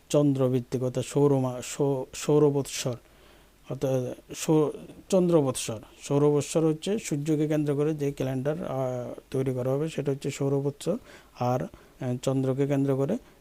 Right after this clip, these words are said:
এটা হচ্ছে চন্দ্রবৎসর। তো সুমেরীয়রা এরকম, আহ, চাঁদের আবর্তনের উপর নির্ভর করে জলঘড়ি, এক প্রকার, আহ, ঘড়ি, আহ, যেটা টাইম নির্ধারণ করার জন্য, এ-, এবং চন্দ্রপঞ্জিকার উদ্ভাবন করেছিল।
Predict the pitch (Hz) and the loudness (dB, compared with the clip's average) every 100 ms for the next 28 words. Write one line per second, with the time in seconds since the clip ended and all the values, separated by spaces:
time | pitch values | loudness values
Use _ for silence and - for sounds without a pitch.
0 | - 131 131 127 139 135 131 123 - 120 | -6 -4 -2 -2 0 0 0 -4 -8 -10
1 | - - - - 135 147 151 156 160 143 | -12 -20 -12 -6 0 2 4 6 6 6
2 | 214 - _ - 135 127 135 170 - - | 0 -6 _ -4 0 0 0 -4 -6 -18
3 | - 139 127 - 139 139 131 135 135 - | -8 -4 -4 2 2 4 2 2 0 0
4 | 135 131 131 139 131 131 139 139 147 247 | -2 0 -2 -2 -2 0 -2 -2 -2 -4
5 | - _ - 131 127 123 135 185 277 - | -6 _ -4 2 2 2 0 0 -4 -6
6 | - 120 - 127 123 123 - 320 127 123 | -6 -6 -6 -4 -4 -4 -8 -8 -6 -2
7 | 120 147 254 - _ - 127 123 127 123 | 0 -2 -4 -12 _ -6 -4 -2 0 -2
8 | 123 127 127 127 123 123 123 131 127 127 | 0 -2 -2 -2 -4 -4 -4 -2 -2 -2
9 | 131 131 131 135 185 - - _ - 139 | -2 -2 -2 -4 -4 -8 -18 _ -10 -6
10 | 139 127 123 135 143 139 135 131 131 131 | -4 -4 -4 2 2 2 2 0 0 0
11 | 127 123 127 123 120 113 110 117 | 0 0 -2 -2 -2 -6 -8 -10